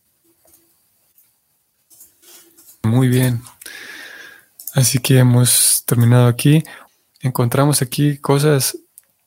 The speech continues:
de lo más, de lo más interesantes, muy resaltantes. Como ya vimos, la conclusión misma del verso, como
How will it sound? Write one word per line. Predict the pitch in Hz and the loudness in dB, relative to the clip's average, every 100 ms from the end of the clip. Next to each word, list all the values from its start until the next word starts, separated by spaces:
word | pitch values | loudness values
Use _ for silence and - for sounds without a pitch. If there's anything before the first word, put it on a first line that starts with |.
| _ _ | _ _
de | 151 127 | 0 2
lo | 123 | 4
más, | 120 127 156 147 | 2 2 2 2
de | 131 | 0
lo | 123 | 0
más | 127 135 - | 0 -2 -4
interesantes, | 131 127 127 143 139 135 123 | -6 -6 -4 -4 -4 -6 -6
muy | 131 143 | -2 -2
resaltantes. | 139 123 127 127 131 127 123 135 139 _ _ _ _ - | -4 -6 -8 -8 -8 -8 -10 -12 -14 _ _ _ _ -6
Como | 131 135 | 0 2
ya | 143 | 4
vimos, | 160 180 160 156 - | 4 2 0 -2 -10
la | 139 123 | -10 -8
conclusión | 135 135 123 147 | -8 -6 -4 0
misma | 147 147 139 | 2 2 2
del | 131 127 | 2 2
verso, | 139 147 - 156 _ _ _ _ _ _ _ _ - | 0 0 -4 -8 _ _ _ _ _ _ _ _ -8
como | 131 131 123 123 | -4 -2 -2 -4